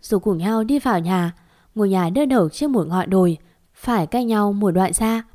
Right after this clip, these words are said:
mới thấy được cái nhà khác. Không mấy mà cũng đến ngày tôi sinh nở,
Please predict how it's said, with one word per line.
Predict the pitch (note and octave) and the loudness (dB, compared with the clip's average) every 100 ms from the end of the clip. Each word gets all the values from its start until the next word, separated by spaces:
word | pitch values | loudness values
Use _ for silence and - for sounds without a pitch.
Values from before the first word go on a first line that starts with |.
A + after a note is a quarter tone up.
| - | -4
mới | G#3+ | 0
thấy | G#3 | 0
được | G#3+ D4 E3+ | 2 0 0
cái | F#3+ F3 | -4 -4
nhà | B3 G#3 | -2 -4
khác. | - A#3 D#4 _ _ _ _ _ _ _ _ _ | -2 -4 -4 _ _ _ _ _ _ _ _ _
Không | - A#3 | -4 0
mấy | F#3+ F3+ F#3 | 2 0 0
mà | C4 G#3+ | -2 -4
cũng | G3 | 0
đến | F#3+ F#3 | 0 0
ngày | A#3+ A#3 E3 | 0 -2 0
tôi | C4 | -2
sinh | C4 D4+ C4+ | -2 -4 -2
nở, | B3 F#3 | 0 0